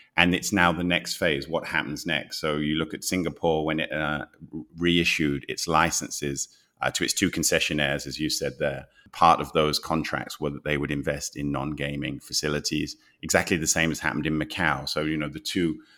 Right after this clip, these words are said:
major integrated resort destinations in the region, Macau, six concessionaires, their licenses were renewed, I think, what, about a year ago now.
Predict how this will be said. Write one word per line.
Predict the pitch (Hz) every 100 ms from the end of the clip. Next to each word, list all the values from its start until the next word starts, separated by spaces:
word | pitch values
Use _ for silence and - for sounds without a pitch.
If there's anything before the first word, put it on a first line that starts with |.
| _
major | 85 87 85 78 85 69 69 _ _ -
integrated | 85 71 82 73 80 69
resort | 71 - 78 73 -
destinations | 73 - 76 73 73 78 73
in | - 73
the | 71
region, | 73 69 71 71
Macau, | 71 - 78 73
six | - - -
concessionaires, | - 85 - 76 76 76 67 69 - _ _ _
their | 90 87
licenses | 85 78 76 - - 78 -
were | 78
renewed, | 76 78 76
I | 76
think, | 110 107
what, | 82 - -
about | - 76 80
a |
year | 80 95 82
ago | 71 71
now. | 71 69 65